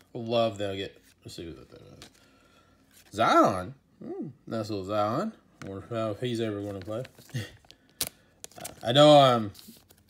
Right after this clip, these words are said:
hadn't, uh, sleeved any other cards, but Moses Moody, one of my guys. I'm definitely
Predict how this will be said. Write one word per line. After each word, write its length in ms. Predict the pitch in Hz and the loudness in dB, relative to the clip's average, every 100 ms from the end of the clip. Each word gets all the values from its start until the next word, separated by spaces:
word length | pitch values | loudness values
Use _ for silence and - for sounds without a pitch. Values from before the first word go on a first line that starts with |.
| - | -8
hadn't, 560 | 107 123 117 113 107 101 _ _ _ _ - | 4 4 4 0 -6 -12 _ _ _ _ -20
uh, 240 | - - - _ - | -20 -20 -20 _ -18
sleeved 420 | - 147 135 113 | -2 2 2 2
any 260 | 117 110 113 | 0 2 0
other 160 | 107 | 0
cards, 360 | 101 104 98 - - - - _ _ | 0 -2 -2 -6 -20 -20 -20 _ _
but 300 | 131 120 117 | 6 8 8
Moses 360 | 135 165 170 135 | 10 10 10 8
Moody, 440 | 143 139 139 135 - | 4 6 4 2 -2
one 140 | 127 | -2
of 60 | 131 | 0
my 120 | 131 | 2
guys. 600 | 123 123 127 127 120 - - _ _ _ _ _ _ - 78 80 | 6 6 6 2 -2 -8 -18 _ _ _ _ _ _ -20 -20 -20
I'm 140 | 82 110 | -18 -8
definitely 480 | 120 117 123 110 | -8 -6 -8 -10